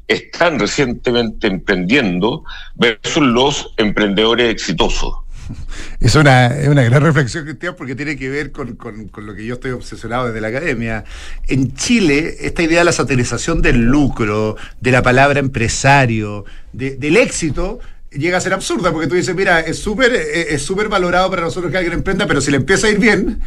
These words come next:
Speaker 2: y gana muchas lucas, tenemos que satanizarlo porque eso es malo". Entonces, creo que, que, que finalmente, de, como la gran reflexión a la que quiere llegar esta encuesta, que va a ser hecha trimestralmente,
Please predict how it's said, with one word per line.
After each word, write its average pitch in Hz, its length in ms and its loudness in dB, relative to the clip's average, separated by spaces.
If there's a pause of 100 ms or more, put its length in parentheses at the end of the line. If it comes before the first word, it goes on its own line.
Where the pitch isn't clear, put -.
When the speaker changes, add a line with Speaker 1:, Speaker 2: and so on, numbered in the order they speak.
(220)
Speaker 2:
y 135 80 0
gana 170 220 4
muchas 190 260 2
lucas, 196 480 2
tenemos 165 240 0
que 165 100 0
satanizarlo 170 640 2
porque 170 220 0
eso 208 100 0
es 226 80 4
malo". 147 300 4
Entonces, 175 420 0 (280)
creo 185 260 4
que, 170 320 0
que, 139 260 -2
que 143 160 0
finalmente, 139 840 2
de, 107 100 -4
como 110 560 -2
la 120 140 0
gran 147 180 4
reflexión 147 500 0 (160)
a 110 80 -2
la 127 120 2
que 123 80 0
quiere 147 160 2
llegar 151 120 4
esta 156 120 0
encuesta, 247 340 2
que 135 80 2
va 139 80 4
a 135 60 2
ser 147 140 0
hecha 139 180 0
trimestralmente, 156 880 2